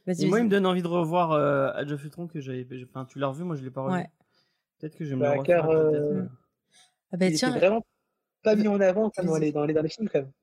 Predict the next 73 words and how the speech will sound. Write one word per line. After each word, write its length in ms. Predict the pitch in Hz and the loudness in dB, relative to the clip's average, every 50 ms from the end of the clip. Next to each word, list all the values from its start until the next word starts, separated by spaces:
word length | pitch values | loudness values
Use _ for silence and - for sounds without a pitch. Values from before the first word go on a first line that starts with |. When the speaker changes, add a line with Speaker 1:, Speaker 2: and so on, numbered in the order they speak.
| _ _ | _ _
Speaker 3:
Dans 60 | - 196 | -4 -2
les 60 | 196 | 0
Speaker 1:
Mm. 20 | |
Speaker 3:
films, 160 | 190 175 196 | 2 2 2
Speaker 2:
Ouais, 60 | 185 147 | 2 4
bah 100 | 143 143 | 2 4
Speaker 3:
euh, 80 | 147 180 | 4 2
Speaker 2:
ouais, 180 | 185 170 151 | 2 0 0
il 80 | 139 135 | -2 -4
avait 120 | 131 127 131 | -4 -2 2
un 40 | |
Speaker 1:
Mais 120 | 208 214 202 | 4 4 4
Speaker 2:
petit 60 | 202 | 4
Speaker 1:
je 60 | 185 233 | 2 2
vais 40 | 240 | 2
vous 60 | 262 | 2
Speaker 2:
rôle. 60 | 285 302 | 2 2
Speaker 1:
poser 220 | 294 262 240 285 | 2 2 4 2
une 160 | 294 285 240 | 2 2 2
question 400 | - 214 196 - - - 254 302 | 2 2 2 2 0 -2 -2 0
là 160 | 302 247 185 160 | 2 4 4 4
à 80 | 160 | 2
tous 280 | 156 - 247 320 - - | 2 0 -4 -4 -4 -2
parce 160 | - 185 - | -4 -4 -2
que 100 | - 190 | -2 -2
j'ai 140 | 175 170 180 | 0 0 0
vu 140 | 175 220 254 | 0 0 0
passer 280 | - 247 - - 180 | -2 -2 0 0 -2
ça 120 | 170 196 208 | -2 -2 -4
sur 140 | - - 190 | -2 0 0
internet. 520 | 175 175 175 - 165 170 185 226 - - | 0 0 0 0 0 0 0 0 0 0
Il 40 | - | 0
y 20 | 170 | 0
avait, 240 | 165 170 175 170 | 2 4 4 4
euh, 240 | 165 160 156 151 151 | 6 4 4 4 2
le... 380 | 156 156 156 156 151 151 - - - _ - - - - - - - _ _ | 2 0 0 -2 -2 -4 -8 -14 -16 _ -20 -20 -20 -20 -20 -20 -20 _ _
le 120 | - 180 185 | 0 0 0
compte 280 | 175 - 226 233 214 | 0 2 0 0 0
Twitter, 440 | - - 220 202 185 - 233 233 233 226 | -2 -4 -4 -4 -2 2 2 4 4 4
euh, 340 | 202 190 175 165 160 160 165 | 4 4 4 4 4 2 2
sur, 460 | 160 - - - 175 165 165 160 156 | 0 -2 -4 -2 -2 0 0 0 -2
sur 400 | 151 - - 165 160 160 160 156 - - - - - | -4 -6 -6 -4 -4 -4 -4 -4 -8 -12 -12 -10 -8
Whedon, 340 | - 160 165 165 165 180 175 180 | -4 0 0 0 2 0 0 0
je 60 | - | -4
sais 60 | - | -10
plus 140 | - - 160 | -14 -8 -8
le 60 | 165 | -8
nom, 100 | 165 160 | -6 -8
c'est, 200 | 160 - 151 147 156 | -10 -12 -14 -14 -14
c'est 260 | - - 151 151 151 | -16 -16 -14 -12 -12
Whedon, 580 | 147 147 160 160 156 160 160 165 165 160 160 156 | -10 -10 -10 -10 -8 -10 -8 -8 -8 -8 -8 -10
euh, 240 | 156 156 151 151 151 156 _ _ _ _ _ - - _ _ _ _ _ _ _ _ _ _ _ | -10 -10 -12 -12 -12 -14 _ _ _ _ _ -14 -14 _ _ _ _ _ _ _ _ _ _ _
ah, 180 | - 170 180 185 | -6 -4 -2 -2
je 60 | 180 | -2
sais 140 | - 165 156 | -4 -6 -6
plus. 180 | 156 _ 175 170 | -6 _ -10 -10
Bon, 280 | 165 - 160 160 165 | -8 -8 -6 -6 -6
c'est 120 | 170 - 196 | -2 0 0
un 80 | 180 | 0
compte 220 | 175 - 208 202 180 | 2 2 2 2 2
Twitter 340 | - 214 202 175 226 226 220 | 2 0 0 4 4 4 4
d'un 140 | 202 180 | 4 4
célèbre 340 | 170 - 185 185 180 175 180 | 4 4 4 4 4 4 2
site, 360 | 175 - - - 214 - - | 0 0 -2 -6 -6 -2 -2
euh, 60 | 180 165 | -2 -2
qui 140 | - - | -2 -8
suit 220 | 160 - - - 165 | -12 -12 -10 -10 -4
Whedon 260 | 160 165 147 156 175 | -2 -2 2 2 2
depuis 240 | 175 175 165 - 156 | 2 2 0 0 -2
l'époque 220 | 160 156 160 160 147 | 0 2 0 0 2
de 80 | 156 | 0
Buffy. 260 | 147 147 143 139 139 | 0 0 -2 0 2
Speaker 2:
Whedonverse ? 380 | 131 143 139 175 202 202 - | 0 0 0 -2 -6 -8 -10